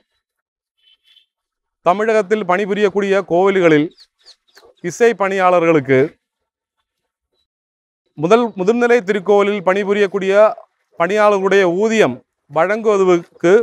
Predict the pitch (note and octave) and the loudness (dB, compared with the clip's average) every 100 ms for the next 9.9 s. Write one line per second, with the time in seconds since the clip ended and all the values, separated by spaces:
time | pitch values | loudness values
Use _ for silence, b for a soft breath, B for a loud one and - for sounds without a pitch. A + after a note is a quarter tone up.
0 | - D3+ D3+ A3 A3 E3+ F#3 F3 E3+ E3+ | 0 -10 -4 0 0 0 0 0 -2 -2
1 | D#3 D#3 C3+ G#2+ G2+ _ - _ _ _ | -2 -2 -2 -6 -12 _ -20 _ _ _
2 | - F#3+ A3+ A3+ G#3 G#3 G3 F3+ F#3+ G3 | -8 0 0 0 0 2 2 0 -2 0
3 | G3+ F#3 E3+ E3+ D#3+ C3+ D#3 B2 _ _ | -2 0 -2 2 2 2 -2 -2 _ _
4 | _ _ _ - E3 G#3 G#3 G#3+ G#3 E3+ | _ _ _ -2 0 0 0 -2 0 -4
5 | E3+ G#3+ G#3 G3+ F#3+ G3 F#3+ G#3 A#3+ G#3+ | -2 2 2 2 0 -4 -4 -2 -2 0
6 | G#3 G#3+ - - - - - _ _ - | 0 -2 -8 -20 -20 -20 -20 _ _ -2
7 | G#3+ A3+ G3+ F3+ G3+ G3 F#3+ F#3+ F#3 F3 | 0 0 -2 -2 0 -2 0 -2 -2 -2
8 | F3 F3 F#3+ G3+ _ b b - F3+ F#3+ | -2 2 0 0 _ b b -4 0 0
9 | F3 - F#3 A#3+ G#3+ A#3+ G#3+ G3+ | 0 -2 -4 -4 -6 -2 0 0